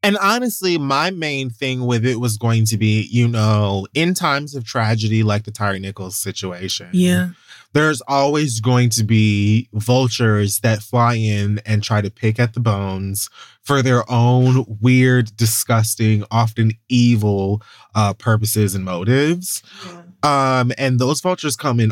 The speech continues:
Speaker 1: all colors, sizes, textures,
Speaker 2: Yeah.
Speaker 1: backgrounds, and things of that nature. And you can always count, especially on a stain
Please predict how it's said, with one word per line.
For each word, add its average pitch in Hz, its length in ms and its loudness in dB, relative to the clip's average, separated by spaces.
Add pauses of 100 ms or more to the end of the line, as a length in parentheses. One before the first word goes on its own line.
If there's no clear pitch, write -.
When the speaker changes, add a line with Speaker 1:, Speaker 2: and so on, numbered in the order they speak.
Speaker 1:
all 156 380 0
colors, 156 500 -2
sizes, 147 880 -2
textures, 143 960 -2
Speaker 2:
Yeah. 117 80 0
Speaker 1:
backgrounds, 131 760 0
and 120 140 2
things 120 320 0
of 104 60 -6
that 107 200 0
nature. 110 540 0 (360)
And 147 100 2
you 151 140 2
can 147 140 -4 (180)
always 165 640 2
count, 98 440 -8 (380)
especially 151 1400 -2 (260)
on 160 160 0
a 131 100 0
stain 117 1120 -4